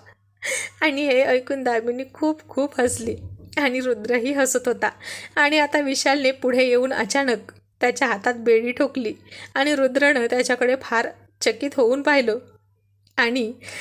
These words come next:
विशालने त्याला ओढतच गाडीत बसवला आणि पुन्हा गाडी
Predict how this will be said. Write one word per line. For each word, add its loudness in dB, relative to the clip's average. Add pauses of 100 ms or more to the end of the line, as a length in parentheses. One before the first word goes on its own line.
(180)
विशालने 0
त्याला 2
ओढतच 0
गाडीत 0
बसवला -2 (480)
आणि -2
पुन्हा -2
गाडी 0